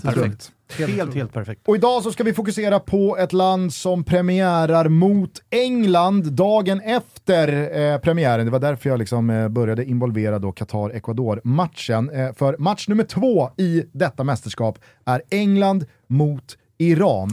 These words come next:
Speaker 1: Ett av två landslag som dagens episod kommer att kretsa kring.
Speaker 2: Jajamensan, det är, eh, Thomas, du var inne på det, Ecuador och Qatar.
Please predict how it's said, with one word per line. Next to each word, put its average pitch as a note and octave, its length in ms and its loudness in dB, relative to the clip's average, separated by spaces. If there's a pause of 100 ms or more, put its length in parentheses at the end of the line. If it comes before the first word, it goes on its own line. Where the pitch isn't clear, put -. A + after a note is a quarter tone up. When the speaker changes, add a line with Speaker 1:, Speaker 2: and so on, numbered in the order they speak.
Speaker 1:
Ett A#3+ 280 -4
av A3+ 120 0
två F#3+ 220 0
landslag C#3+ 480 0 (100)
som C#3+ 200 -4
dagens A2+ 300 0
episod G#2+ 380 -6
kommer G2 260 -4
att G2 120 -8
kretsa G2 280 -8
kring. A#2 220 -6
Speaker 2:
Jajamensan, A#2 1400 -4
det C3 240 -4
är, C3+ 720 -2
eh, B2+ 60 -4
Thomas, C3 260 -4
du C3+ 80 -6
var C#3+ 80 -4
inne C3 140 -4
på A2 120 -8
det, A2 100 -6
Ecuador C3 800 -6
och - 280 -10
Qatar. A2+ 640 -6